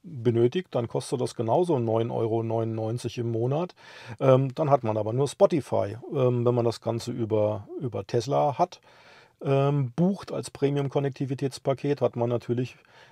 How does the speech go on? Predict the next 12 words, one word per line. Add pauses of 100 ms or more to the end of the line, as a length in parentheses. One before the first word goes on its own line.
(140)
die
angesprochenen
Features
noch
zusätzlich
dabei. (560)
Wie
zum
Beispiel
hier
die
Kartendarstellung